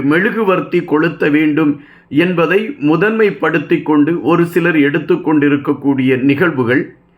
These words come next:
பெரும் சர்ச்சையை கிளப்பக்கூடிய ஒரு களத்தை எட்டியிருந்தன. பதினான்கு ஆண்டுகள் அல்லது பதினைந்து ஆண்டுகளாக இவர்கள் கோமா நிலையில் இருந்தார்களா?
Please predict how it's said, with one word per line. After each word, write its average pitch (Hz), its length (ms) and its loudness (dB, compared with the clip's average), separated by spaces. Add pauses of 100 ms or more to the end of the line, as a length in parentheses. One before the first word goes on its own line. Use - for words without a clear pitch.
(340)
பெரும் 233 300 2
சர்ச்சையை 202 600 0
கிளப்பக்கூடிய 160 840 0
ஒரு 143 180 0
களத்தை 143 580 0
எட்டியிருந்தன. 104 720 -4 (720)
பதினான்கு 208 720 2
ஆண்டுகள் 180 420 0
அல்லது 147 240 2
பதினைந்து 202 580 0
ஆண்டுகளாக 160 720 0
இவர்கள் 151 540 0
கோமா 185 420 2
நிலையில் 147 480 2
இருந்தார்களா? 117 720 0